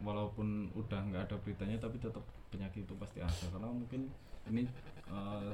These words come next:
seperti penyakit baru, jadi nggak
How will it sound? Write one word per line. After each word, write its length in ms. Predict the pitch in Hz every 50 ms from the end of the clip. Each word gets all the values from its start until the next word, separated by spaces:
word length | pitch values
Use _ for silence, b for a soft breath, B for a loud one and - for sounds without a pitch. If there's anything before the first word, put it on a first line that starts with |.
| 98
seperti 840 | - - - - - - - 113 117 - 110 107 110 - 113 110 110 110
penyakit 420 | - 110 117 113 110 113 117 113
baru, 240 | - 110 101 95 110
jadi 380 | 113 113 117 107 113 127 156 160 - B B B B B B B B B - - - - - - - - - - - - - -
nggak 180 | 117 117 113